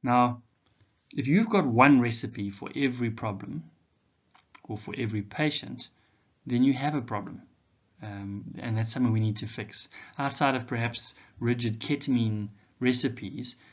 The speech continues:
uh, most anesthetics require, certainly general anesthetics require you changing the doses depending on the stimulus and the patient's response and how well the patient. And so you need to adjust your anesthetic. Old patients,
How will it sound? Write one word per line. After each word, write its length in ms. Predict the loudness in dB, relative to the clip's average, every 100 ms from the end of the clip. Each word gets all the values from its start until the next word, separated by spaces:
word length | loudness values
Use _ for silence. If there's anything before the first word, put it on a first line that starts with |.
| _ _ -10
uh, 200 | -4 0
most 440 | 4 6 6 4
anesthetics 720 | -2 -2 -2 -2 -4 -4 -6
require, 380 | -10 -6 -2 -2
certainly 340 | -2 -2 -2 0
general 320 | 2 2 2
anesthetics 580 | 0 -2 -4 -6 -6 -8
require 400 | -10 -6 -4 -2
you 220 | -2 -2
changing 600 | -2 -2 0 0 2 0
the 60 |
doses 640 | 0 -2 -4 -4 -6 -8 -10 -20 -14
depending 460 | -12 -8 -2 0 0
on 100 | -2
the 60 | -4
stimulus 680 | -2 2 4 4 4 0 -4
and 180 | -6
the 60 | -8
patient's 480 | -6 -6 -6 -8 -6
response 520 | -6 -4 -2 -2 -4 -8
and 120 | -8
how 180 | -4 -2
well 260 | 0 -2
the 60 | -2
patient. 500 | -6 -8 -8 -12 -18 _ -20 -20 -4
And 80 | 2
so 100 | 6
you 100 | 6
need 160 | 6
to 100 | 2
adjust 320 | -2 0 -2 -4
your 100 | -4
anesthetic. 560 | -2 0 -2 -4 -16 _ -20 -20 -20 _ _ _ _ 2
Old 300 | 4 6 4
patients, 540 | 0 0 -2 -4